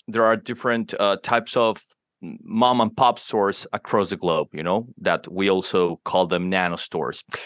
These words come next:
And, uh, probably most of the research,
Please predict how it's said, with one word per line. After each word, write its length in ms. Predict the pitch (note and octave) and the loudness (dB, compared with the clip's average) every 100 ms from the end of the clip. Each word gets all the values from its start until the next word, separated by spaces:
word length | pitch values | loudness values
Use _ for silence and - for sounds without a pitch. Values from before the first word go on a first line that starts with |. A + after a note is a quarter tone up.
| - - - - | -14 -14 -12 -4
And, 480 | D3+ D#3 D#3 D#3 B2+ - | -2 0 0 -2 -4 0
uh, 460 | D3 D#3 D3+ D3 D3 - _ _ - - | 2 4 4 4 0 -6 _ _ -20 -2
probably 500 | F3+ A#3 C4+ E3+ D#3 | 2 4 4 2 2
most 300 | D3+ E3+ - | 2 0 0
of 100 | C#3 | -2
the 100 | C#3 | -2
research, 840 | B2 D#3 A#3+ - A#2+ G#2 G2 - | 0 -2 -2 -4 -2 -2 -4 -10